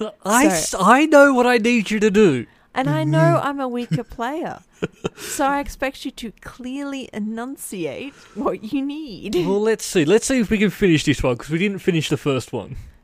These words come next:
Speaker 2: And why didn't we finish the first one?
Speaker 1: 'Cause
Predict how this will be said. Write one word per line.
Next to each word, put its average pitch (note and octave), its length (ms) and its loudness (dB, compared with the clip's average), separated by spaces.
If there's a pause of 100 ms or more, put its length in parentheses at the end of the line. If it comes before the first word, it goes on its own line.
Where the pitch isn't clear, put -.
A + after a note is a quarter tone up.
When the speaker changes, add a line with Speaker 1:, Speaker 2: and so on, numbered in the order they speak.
(100)
Speaker 2:
And E3+ 180 -6
why F#3+ 180 0
didn't A#3 200 -4
we A3 100 -6
finish B3+ 320 -8
the B3+ 120 -6
first C4+ 300 -8
one? F4+ 200 -12 (340)
Speaker 1:
'Cause A#2+ 460 -10